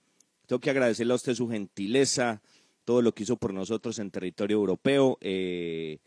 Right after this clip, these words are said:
y me encanta, me encanta que, que la vida hoy, así sea la distancia, nos vuelva a, a colocar juntos. Profe, qué gusto saludarlo, profesor. Qué placer, muy buenas tardes, bienvenido a Las Voces del Fútbol.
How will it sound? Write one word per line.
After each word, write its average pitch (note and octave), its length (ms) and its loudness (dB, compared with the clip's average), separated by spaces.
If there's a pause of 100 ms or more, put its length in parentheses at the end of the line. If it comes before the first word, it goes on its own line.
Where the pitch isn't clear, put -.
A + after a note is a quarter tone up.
(320)
y G#2 420 -4
me A2 80 -4
encanta, D3 420 -2
me G#2+ 100 -4
encanta C#3+ 360 -6
que, F#2 480 -8
que A2+ 140 -6
la G#2 100 0
vida C#3 300 4
hoy, C#3+ 360 4
así G2 280 -2
sea C#3+ 160 2
la C#3 100 4
distancia, C3 640 0 (360)
nos G#2+ 220 -12
vuelva B2+ 540 -2
a, F2 720 -8 (160)
a G2+ 120 -6
colocar B2 540 2
juntos. D3 480 0
Profe, C#3+ 300 6
qué D#3 160 4
gusto F3 260 12
saludarlo, D#3 440 10
profesor. C#3 420 8 (340)
Qué D3+ 100 0
placer, E3 380 4
muy D#3+ 160 8
buenas D#3 240 6
tardes, D#3 220 6
bienvenido C3 340 6
a C#3+ 40 6
Las B2 120 6
Voces C3+ 260 6
del B2 120 2
Fútbol. D2+ 320 0